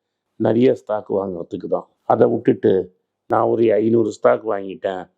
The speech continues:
நான் ஒரு ஆயிரம் ஸ்டாக் வாங்கிட்டேன், எனக்கு இது போதும், இப்ப வேற ஏதாவது வாங்குறேன்" அப்படின்னா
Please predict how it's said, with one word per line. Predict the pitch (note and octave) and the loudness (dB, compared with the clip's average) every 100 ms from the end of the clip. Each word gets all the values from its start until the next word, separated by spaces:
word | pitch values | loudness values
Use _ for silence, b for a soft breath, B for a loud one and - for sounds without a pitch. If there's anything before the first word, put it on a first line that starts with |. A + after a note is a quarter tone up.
| _ _ _ | _ _ _
நான் | A#2 G#2+ | 0 2
ஒரு | A2 G2+ | 2 0
ஆயிரம் | G2+ A2 A2 G2+ | 0 0 -2 -4
ஸ்டாக் | - A2+ A2+ G#2 | 0 0 2 -2
வாங்கிட்டேன், | F2+ E2+ E2 F2+ D#2+ - | -4 -6 -6 -6 -6 -4
எனக்கு | - G#2+ A2 G#2+ | 0 0 2 0
இது | G2 | 0
போதும், | - G#2 G#2 G#2 G2 E2+ _ _ _ - | 0 2 2 0 -4 -8 _ _ _ -6
இப்ப | A#2 A#2 | 0 2
வேற | G2+ A2 A#2+ | 4 2 2
ஏதாவது | B2 B2 B2+ A2+ G2+ | 0 0 0 -4 -6
வாங்குறேன்" | G#2 F#2+ F#2+ F2 D#2+ - | -6 -4 -4 -6 -6 -6
அப்படின்னா | F#2+ G#2+ F#2+ F#2 G2 D2+ | -2 -2 0 -2 -2 -4